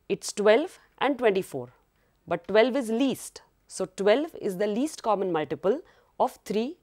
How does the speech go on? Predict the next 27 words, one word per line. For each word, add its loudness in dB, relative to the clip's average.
and -6
four. -6
You 2
can -2
try 2
to -4
find 2
out 0
the -2
L 2
C 2
M 0
of -4
numbers -2
using -2
table 6
chart. -8
For 0
example, 0
eighty-four 2
number -2
comes 0
in -2
the 0
table 0
of -8
twelve 2